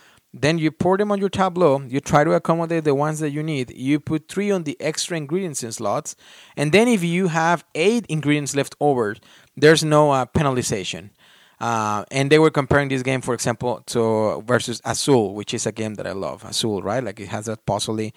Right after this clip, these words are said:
um, aspect as well, but at the same time, if you get more, uh, tiles than what you need, well, they're gonna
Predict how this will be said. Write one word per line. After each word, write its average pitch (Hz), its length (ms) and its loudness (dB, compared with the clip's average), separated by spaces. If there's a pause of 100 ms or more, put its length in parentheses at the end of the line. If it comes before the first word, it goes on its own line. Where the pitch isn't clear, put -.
(440)
um, 113 400 -2
aspect 135 420 2
as 117 160 -4
well, 120 240 4
but 135 380 6
at 123 80 -2
the 123 80 -8
same 120 260 -4
time, 127 400 0 (340)
if 131 160 -2
you 139 140 2
get 131 240 2
more, 123 480 2
uh, 113 180 0
tiles 139 460 2
than 120 140 -2
what 113 160 -2
you 123 100 -4
need, 139 200 0
well, 113 200 -2
they're 113 140 -2
gonna 113 260 -6